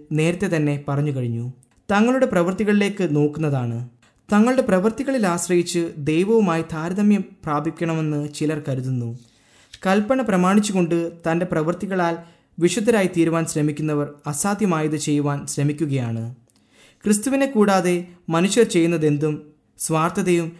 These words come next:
മ്ലേച്ഛതയും കൊണ്ട് മലിനപ്പെട്ടതാണ്. ക്രിസ്തുവിന്റെ കൃപയ്ക്ക് മാത്രമേ വിശ്വാസത്തിലൂടെ നമ്മെ വിശുദ്ധീകരിപ്പാൻ സാധ്യമാകൂ. ക്രിസ്തുവിലുള്ള വിശ്വാസം മൂലം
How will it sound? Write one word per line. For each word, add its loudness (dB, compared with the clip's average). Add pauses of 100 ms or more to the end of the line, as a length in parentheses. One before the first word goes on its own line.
(160)
മ്ലേച്ഛതയും 4
കൊണ്ട് 0
മലിനപ്പെട്ടതാണ്. -2 (640)
ക്രിസ്തുവിന്റെ 2
കൃപയ്ക്ക് 0
മാത്രമേ 0 (120)
വിശ്വാസത്തിലൂടെ -2
നമ്മെ -2
വിശുദ്ധീകരിപ്പാൻ -4
സാധ്യമാകൂ. -4
ക്രിസ്തുവിലുള്ള 2
വിശ്വാസം 2
മൂലം 0